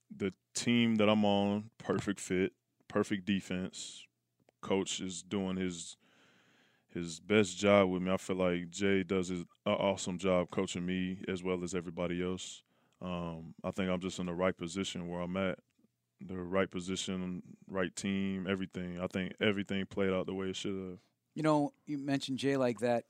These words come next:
Speaker 2: Do you look forward to going to practice every day because of that?
Speaker 1: Every single day.
Speaker 2: 'Cause you don't know what, you might learn some little thing that make a difference.
Speaker 1: Yeah, when I first, when I first moved, it was a little, it was a little difficult 'cause I was still learning the scheme and, um,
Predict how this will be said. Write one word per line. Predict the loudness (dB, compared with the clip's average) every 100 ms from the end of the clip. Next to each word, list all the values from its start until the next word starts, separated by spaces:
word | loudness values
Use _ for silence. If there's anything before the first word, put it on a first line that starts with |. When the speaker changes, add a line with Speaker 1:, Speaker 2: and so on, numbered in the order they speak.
| _ -6
Speaker 2:
Do | -2
you | 2
look | 2 0
forward | -2 0 0
to |
going | -4 -6
to |
practice | -2 -4 -2 -8 -6
every | -4
day | -4
because | -6 -8 -6 -6
of | -4
that? | 2
Speaker 1:
Every | 4 4
single | 0 -2 -2
day. | -4 -4 -6 _ -6
Speaker 2:
'Cause | -2 4
you |
don't | 4 6
know |
what, | 4 2 -6
you | 0
might | 2 2 0
learn | 2 4 4 2 -2
some | -4 2 2 2 0
little | 4 2 2
thing | 0 2
that | 2
make | 2 2
a | 0
difference. | -2 -4 -8 -12 -14 -6
Speaker 1:
Yeah, | 2 4
when | 8 10
I |
first, | 10 10 10 10 6 4
when | 4
I |
first | 4 8 8 8 2
moved, | 4 4 6 4
it |
was | 4 4
a | 4
little, | 6 4 2 2
it | 4
was | 4
a | 2
little | 2 2
difficult | 2 2 2 2 2 2
'cause | 2
I | 0
was | 0
still | -2 0 2 2
learning | 2 2 0
the | -2
scheme | -4 -2 0 2 0 -2
and, | -4 -6 -12 _ _ _
um, | -2 0 0 -2 -6